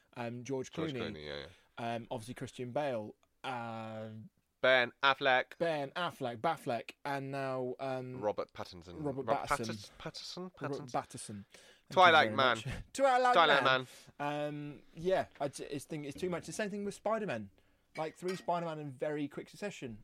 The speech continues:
Speaker 1: Um, it's just, um, and the sad thing about it is I was, uh, watching something about Fantastic Four the other day, and, um, I actually, because, because they were made when kind of I was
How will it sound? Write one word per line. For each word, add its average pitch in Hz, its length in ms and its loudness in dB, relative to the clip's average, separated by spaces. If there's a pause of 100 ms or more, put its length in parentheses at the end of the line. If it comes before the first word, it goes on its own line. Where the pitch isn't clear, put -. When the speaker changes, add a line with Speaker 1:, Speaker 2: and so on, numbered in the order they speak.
(140)
Speaker 1:
Um, 131 560 -6 (100)
it's 139 280 -10
just, - 340 -10
um, 139 380 -6
and 143 420 -6
the 147 60 -10
sad 185 200 -4
thing 143 120 -12
about 151 280 -4
it 117 40 -10
is 110 120 -12
I 127 80 -6
was, 123 200 -8 (380)
uh, 127 460 -6
watching 139 240 -8
something 127 220 -12
about 117 220 -10 (100)
Fantastic 123 460 -10
Four 156 260 -4
the 107 140 -8
other - 120 -14
day, - 260 -14 (600)
and, 120 340 -8
um, 117 480 -6 (840)
I 139 180 0
actually, 113 500 -4
because, 175 420 -2
because 151 360 -6 (140)
they 143 140 -4
were 131 140 -2
made 127 320 -4 (640)
when 123 300 -4
kind 120 200 -8
of 110 120 -8
I 113 120 -4
was - 540 -10